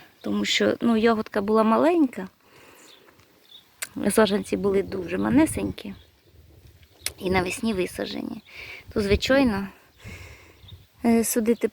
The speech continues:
про ягідку ще ранувато, але я думаю, думаю, що це русонівка, а не подарок вчителю.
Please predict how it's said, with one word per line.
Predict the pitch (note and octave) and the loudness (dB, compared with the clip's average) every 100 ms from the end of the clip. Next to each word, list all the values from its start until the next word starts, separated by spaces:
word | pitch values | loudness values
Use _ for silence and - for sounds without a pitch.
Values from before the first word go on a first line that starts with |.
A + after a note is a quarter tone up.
| _ | _
про | A#3+ A#3+ | 4 4
ягідку | A3 B3+ C4+ A#3+ - - A3+ | 4 4 4 2 -4 -8 -10
ще | - - A3+ A3 | -6 -2 2 2
ранувато, | G#3+ A3 A3 G3+ B3 C#4+ - | 2 0 0 -2 0 0 0
але | D4 A3 | 0 0
я | G#3 | -2
думаю, | F#3+ G#3 G3 F#3+ | -2 -4 -4 -2
думаю, | B3+ A#3+ G3+ | 0 2 0
що | - | -4
це | - - G#3+ F#3+ - - - - | -4 2 2 0 -6 -20 -20 -8
русонівка, | - G3+ - F#3 F3 - - - - - - | -2 -2 0 0 0 -4 -8 -8 -8 -8 -4
а | |
не | G#3 F#3+ | -2 -2
подарок | - G3 F#3 - - | 0 0 0 0 -4
вчителю. | - - - - | -8 -12 -12 -10